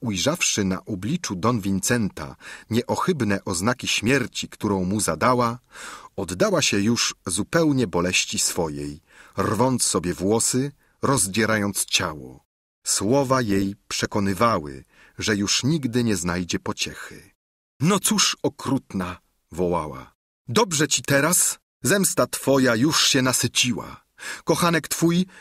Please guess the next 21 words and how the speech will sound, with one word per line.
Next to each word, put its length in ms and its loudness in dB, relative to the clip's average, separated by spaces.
nie 180 4
może 340 4
już 220 2
do 120 0
innej 500 4
należeć. 760 2
Ale 200 2
nieszczęsna, 840 2
sama 440 2
się 180 0
pozbawiasz 600 2
tego, 420 0
któregoś 500 0
kochała. 640 -2
I 100 -6
zazdrość 880 0
twoja 540 2
wtrąciła 680 2
do 120 2
grobu 480 0
tego, 440 2